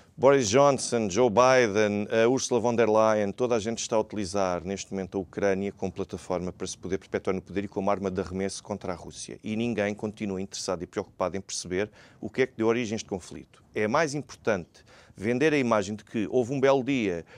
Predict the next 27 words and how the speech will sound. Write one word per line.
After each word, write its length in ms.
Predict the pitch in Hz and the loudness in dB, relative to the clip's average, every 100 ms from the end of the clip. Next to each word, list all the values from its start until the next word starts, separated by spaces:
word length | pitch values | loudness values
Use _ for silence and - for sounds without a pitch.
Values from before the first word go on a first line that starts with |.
| - | -10
em 80 | 110 | -10
que 120 | - | 0
Vladimir 360 | 123 117 123 113 | 0 2 0 -2
Putin 260 | 127 - | -4 -4
acordou 300 | 110 - 113 | -6 -4 -2
e 60 | 107 | -2
pensou, 400 | 110 101 123 101 | -4 -6 -2 0
"Bem, 240 | 104 87 - | 0 -2 -6
e 80 | 131 | -2
se 100 | 196 | -2
eu 40 | |
recuperasse 500 | - 156 - 143 - | -2 -8 -4 -6 -4
a 20 | |
Ucrânia 400 | 131 120 123 120 | -6 -2 -2 -2
para 160 | - 113 | -2 -2
a 40 | |
Rússia 280 | 104 117 - | -2 -6 -6
outra 180 | 101 107 | -4 -2
vez?", 320 | 101 117 - _ - - | 0 -2 -6 _ -20 -12
em 60 | 107 | -4
vez 160 | 123 | -4
de 60 | 131 | -4
pensarem 420 | - 135 139 139 | -6 -2 0 0
que 180 | 135 123 | -2 -8
isto 240 | - - 127 | -6 -6 -2
é 100 | 113 | -2
absolutamente, 840 | - - - - 131 135 113 - | -4 -8 -12 -2 -2 0 -2 -4